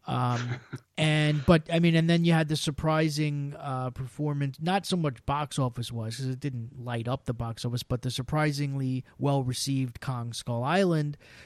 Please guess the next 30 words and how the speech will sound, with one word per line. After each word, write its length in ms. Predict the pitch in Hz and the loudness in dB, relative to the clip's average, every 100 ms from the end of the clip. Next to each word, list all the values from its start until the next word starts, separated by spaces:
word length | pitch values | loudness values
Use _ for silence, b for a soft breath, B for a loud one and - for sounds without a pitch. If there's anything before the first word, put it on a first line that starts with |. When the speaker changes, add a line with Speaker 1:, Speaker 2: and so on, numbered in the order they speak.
| - | 0
Speaker 1:
But 160 | 151 | 2
then 200 | 165 202 | 4 2
Godzilla 420 | 170 165 156 185 175 | 4 2 4 4 4
King 180 | 170 | 2
of 40 | 151 | 2
the 60 | |
Monsters 480 | 143 175 208 190 170 | 2 4 4 2 0
comes 320 | - 165 151 | 2 0 2
out, 320 | 151 151 147 147 | 2 4 2 0
and 180 | 147 147 | -2 2
while 180 | 147 147 | 2 2
I 200 | 147 185 | 4 2
didn't 480 | 196 185 160 143 131 | 2 0 0 -2 -2
hate 280 | - 208 - | 2 0 2
that 200 | 131 117 | -2 0
movie, 400 | 117 113 113 120 B B B - | -2 -2 -2 -4 B B B -8
uh, 140 | 127 131 | -4 -2
and 180 | 139 139 | -2 0
it 60 | |
has 180 | 135 147 | 0 0
a 60 | 143 | 0
lot 180 | 151 147 | 0 -2
of 100 | 127 | -4
fun 280 | - 147 | -2 0
elements 440 | 135 139 147 135 - | 0 0 0 -2 -6
to 200 | - 127 | -2 -2
it, 80 | 120 | 0
it 140 | 135 110 107 113 | -4 -4 -4 6
really 320 | 180 160 139 | 8 8 4
underperformed 1000 | 131 127 120 110 117 - 123 98 87 - | 0 -4 -4 -4 -6 -4 -4 -4 -8 -16